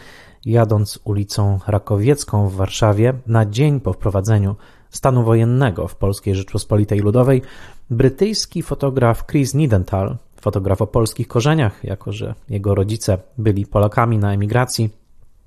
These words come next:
w Wielkiej Brytanii, zauważył razem z przyjacielem coś szczególnego. Otóż na ulicy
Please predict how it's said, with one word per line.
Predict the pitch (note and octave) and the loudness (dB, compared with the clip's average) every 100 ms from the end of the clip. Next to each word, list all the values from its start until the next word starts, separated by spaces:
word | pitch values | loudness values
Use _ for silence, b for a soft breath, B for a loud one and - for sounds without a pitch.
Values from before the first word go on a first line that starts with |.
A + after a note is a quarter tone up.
| - - | -10 -4
w | |
Wielkiej | A2+ A2+ - A#2 | 2 2 4 0
Brytanii, | A2 C#3 C3+ C3+ C3+ B B B B B B B - | 0 0 0 0 -4 B B B B B B B -4
zauważył | C3+ C#3 D3 E3 D#3 C#3+ | 0 2 2 2 2 2
razem | A#2 A2+ A2+ | 2 2 0
z | A2 | -2
przyjacielem | - A2 G2+ - G#2+ G#2+ G#2 | -2 0 0 2 4 4 0
coś | - G2 - - - | 0 -2 -2 -10 -14
szczególnego. | - - A2 A2+ B2 B2 F2+ F2 | -16 -4 0 4 4 2 0 -4
Otóż | F#2+ - A2+ - B B B B - | -4 -2 -2 -4 B B B B -4
na | B2+ A#2 A#2 - - _ B2 | 0 2 0 -4 -20 _ -4
ulicy | A2+ E3 E3+ B2+ B2 | 0 -2 0 0 0